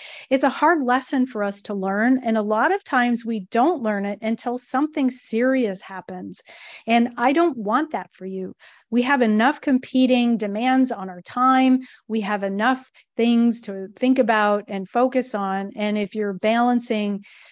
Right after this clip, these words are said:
family and kids or grandkids and aging parents and a job and a household and other hobbies and interests and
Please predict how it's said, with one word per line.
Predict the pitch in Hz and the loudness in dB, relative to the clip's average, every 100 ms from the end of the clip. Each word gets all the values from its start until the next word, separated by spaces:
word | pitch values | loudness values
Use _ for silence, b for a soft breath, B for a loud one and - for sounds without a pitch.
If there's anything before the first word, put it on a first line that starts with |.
| B - | B -2
family | 240 247 240 233 | 2 4 4 2
and | 208 208 | 0 -4
kids | - 233 208 202 | -2 -2 -4 -8
or | 208 202 | -10 -8
grandkids | 226 240 233 233 226 214 202 | -2 0 0 0 0 0 0
and | 202 190 196 | -6 -10 -4
aging | 226 240 226 220 | -2 0 -2 -4
parents | 220 214 214 208 208 - | -2 -2 -2 -2 -6 -10
and | 185 185 190 | -12 -10 -8
a | 196 | -6
job | 220 214 220 214 208 | 0 4 6 4 2
and | 190 170 | -4 -10
a | |
household | 170 226 233 233 214 208 202 202 | -4 0 0 0 -2 0 0 -2
and | 214 196 196 - | -6 -8 -8 -2
other | 226 220 202 - | 0 0 -2 -8
hobbies | - 233 226 220 196 | -2 0 2 0 -2
and | - | -4
interests | 226 233 220 214 - 233 | -4 -4 -6 -6 -10 -8
and | 196 202 | -4 -4